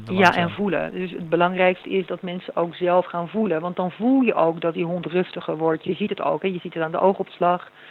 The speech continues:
Speaker 2: Eh, vraag vooral niet of die hond wil gaan zitten of dat de hond wil gaan liggen. Want het mooiste is, hè, je vraagt de hond om bij je te komen. En, en je zegt ook van, "Ik ga je even masseren."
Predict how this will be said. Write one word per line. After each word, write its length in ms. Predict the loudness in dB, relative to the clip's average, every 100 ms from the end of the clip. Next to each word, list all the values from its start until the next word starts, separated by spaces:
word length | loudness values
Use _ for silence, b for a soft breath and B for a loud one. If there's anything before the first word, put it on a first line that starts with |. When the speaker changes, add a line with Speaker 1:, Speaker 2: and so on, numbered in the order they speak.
| B B B B
Speaker 2:
Eh, 120 | -10 -6 -6 -8
vraag 360 | -6 4 4 4
vooral 300 | 6 8 10
niet 180 | 6 0
of 100 | -8
die 120 | -8
hond 140 | -6
wil 160 | -2 -2
gaan 180 | -2 -2
zitten 520 | 2 2 2 4 4 0
of 160 | -6 -6
dat 160 | -6 -6
de 60 |
hond 200 | -6 -6
wil 140 | -4 -4
gaan 160 | -4 0
liggen. 420 | 0 0 -2 -2 B B B B
Want 140 | -8 -8
het 80 | 0
mooiste 400 | 2 2 0 -4
is, 160 | -4
hè, 80 | -2
je 140 | -4
vraagt 300 | -2 0 0
de 60 | -4
hond 140 | -12
om 120 | -6 4
bij 200 | 4 4
je 80 |
te 120 | 0 -2
komen. 840 | 0 2 0 -2 -4 -4 -6 -8
En, 240 | -10 -10 -12
en 160 | -14 -10
je 120 | -8 -2
zegt 260 | -4 -2
ook 280 | 0 0 -2
van, 160 | -10 -14
"Ik 100 | -14
ga 180 | -14
je 160 | -12 -8
even 260 | -8 -8 -8
masseren." 580 | -8 -6 -4 -2 -4